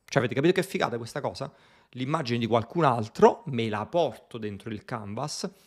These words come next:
e a quel punto, una volta che ce l'ho dentro il canvas, posso usare gli strumenti che ho fatto vedere prima. Quindi il Magic Fill, fare le modifiche, fare le... le aggiunte, rimuovere delle cose, eccetera, eccetera.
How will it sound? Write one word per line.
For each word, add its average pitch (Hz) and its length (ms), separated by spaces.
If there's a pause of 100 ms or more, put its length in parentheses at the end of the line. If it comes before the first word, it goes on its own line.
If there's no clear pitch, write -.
(120)
e - 60
a 120 60
quel 156 200
punto, 151 280
una 101 100
volta 143 240
che 117 80
ce 113 100
l'ho 110 60
dentro 117 240
il 190 80
canvas, 123 500 (380)
posso - 220
usare 123 260
gli 110 100
strumenti 117 380
che 117 60
ho 117 80
fatto 113 240
vedere 104 240
prima. 95 280 (280)
Quindi 110 320
il 101 100
Magic 101 280
Fill, 185 300 (340)
fare - 280
le 98 80
modifiche, 139 680
fare 95 320
le... 98 920
le 107 120
aggiunte, 147 640
rimuovere 107 480
delle 107 200
cose, 165 360 (360)
eccetera, - 340
eccetera. 92 380